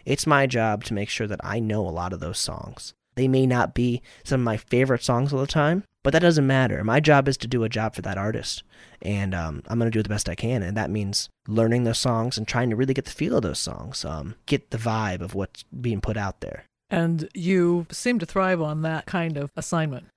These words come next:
Speaker 1: I think it's, uh, the most natural for me. A-, all I've done my whole life, I mean, in music schools, uh, whether it be elementary or middle school or, or at Berklee, you're always adapting to a new situation.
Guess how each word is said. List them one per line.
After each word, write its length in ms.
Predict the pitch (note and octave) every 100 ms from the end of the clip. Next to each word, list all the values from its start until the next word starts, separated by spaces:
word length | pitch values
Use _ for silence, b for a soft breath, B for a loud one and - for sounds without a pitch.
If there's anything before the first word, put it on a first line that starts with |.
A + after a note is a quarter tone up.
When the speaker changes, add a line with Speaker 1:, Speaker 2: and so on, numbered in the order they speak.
| _ -
Speaker 1:
I 40 | F#3+
think 240 | A#3 A3
it's, 220 | G#3 - C3
uh, 300 | A#2+ G#2 - D#3
the 100 | D3+
most 200 | D3+ C3+
natural 320 | C3 - A2+
for 100 | -
me. 200 | B1 - _ -
A-, 40 |
all 300 | G#2+ C#3+ E3
I've 180 | E3+ D#3
done 200 | C#3 C#3
my 120 | A#2+
whole 180 | A#2+ C3
life, 400 | A#2+ A#2+ B2+ - -
I 60 |
mean, 200 | B2+ A#2+
in 380 | - - F#2+ C#3+
music 280 | D#3 F3+ D#3
schools, 420 | - A#2+ C#3 - _ -
uh, 220 | G2+ G2+
whether 240 | A#2 A#2+
it 40 | A#2+
be 120 | G#2+
elementary 480 | B2 B2+ C3 C3+ A2+
or 40 |
middle 220 | A#2+ C3
school 420 | - C3+ C3+ E3
or, 120 | G#2 G2+ -
or 180 | G#2 E2
at 80 | A#2
Berklee, 500 | B2 - C#3+ D#3+ - _
you're 200 | C#3 D#3
always 460 | B2+ D3 C#3+ C3 G#2+
adapting 560 | A2+ G2+ G2 - D2
to 120 | - F#2+
a 40 |
new 120 | G2
situation. 640 | - - - D2 - -